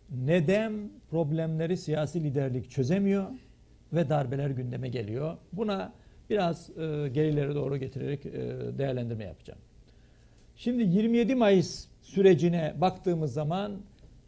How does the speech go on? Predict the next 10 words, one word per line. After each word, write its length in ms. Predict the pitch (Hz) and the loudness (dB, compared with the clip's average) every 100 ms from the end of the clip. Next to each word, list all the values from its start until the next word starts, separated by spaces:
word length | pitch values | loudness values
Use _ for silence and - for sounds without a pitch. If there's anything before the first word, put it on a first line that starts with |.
| - | -2
kırk 260 | 214 208 | 2 4
altı 300 | 202 190 - | 4 4 2
elli 240 | 175 180 190 | 2 4 4
arasında 500 | 165 156 160 147 135 | 2 0 -2 -2 -2
Demokrat 460 | 156 165 190 185 | -2 -2 -2 -2
Parti'nin 420 | 165 143 151 143 131 | 0 0 -2 -4 -2
muhalefetine 920 | 139 165 160 156 151 143 143 190 202 - | 0 2 2 2 0 -2 -2 -2 -6 -8
tahammül 440 | 151 165 196 196 - - - - - - - 202 | -6 -2 0 -2 -4 -12 -20 -20 -20 -20 2 6
edilemediğini 680 | 170 202 190 160 135 117 | 8 8 6 4 0 -2
görüyoruz. 600 | 113 98 - - - - | -4 -6 -8 -14 -18 -20